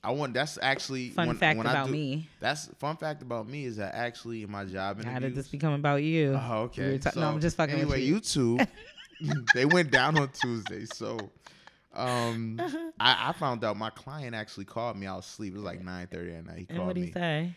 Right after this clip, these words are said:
Speaker 1: He was like, um,
Speaker 2: "Can you fucking believe this, bro?"
Speaker 1: Nah, he,
Speaker 2: Uh.
Speaker 1: it's, it's a black guy. This,
Speaker 2: Sup,
Speaker 1: this
Speaker 2: nigga?
Speaker 1: client is black.
Speaker 2: Yo, YouTube's
Speaker 1: He,
Speaker 2: wildin'.
Speaker 1: he's older.
Speaker 2: Oh.
Speaker 1: He's
Speaker 2: Hey,
Speaker 1: like,
Speaker 2: brother, man.
Speaker 1: he's fifty.
Speaker 2: Brother, man.
Speaker 1: Nah, he from D C.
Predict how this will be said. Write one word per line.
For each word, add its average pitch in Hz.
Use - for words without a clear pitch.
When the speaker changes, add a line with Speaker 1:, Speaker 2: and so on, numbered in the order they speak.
Speaker 1:
He -
was 120
like, 95
um, 92
Speaker 2:
"Can 269
you 247
fucking -
believe 208
this, 277
bro?" 339
Speaker 1:
Nah, -
he, -
Speaker 2:
Uh. -
Speaker 1:
it's, -
it's -
a -
black -
guy. -
This, 104
Speaker 2:
Sup, -
Speaker 1:
this 208
Speaker 2:
nigga? 247
Speaker 1:
client 143
is 135
black. -
Speaker 2:
Yo, 190
YouTube's 214
Speaker 1:
He, 127
Speaker 2:
wildin'. 165
Speaker 1:
he's 113
older. 95
Speaker 2:
Oh. 139
Speaker 1:
He's -
Speaker 2:
Hey, 226
Speaker 1:
like, 151
Speaker 2:
brother, 156
man. 180
Speaker 1:
he's -
fifty. -
Speaker 2:
Brother, 190
man. 120
Speaker 1:
Nah, -
he 110
from 104
D 90
C. 87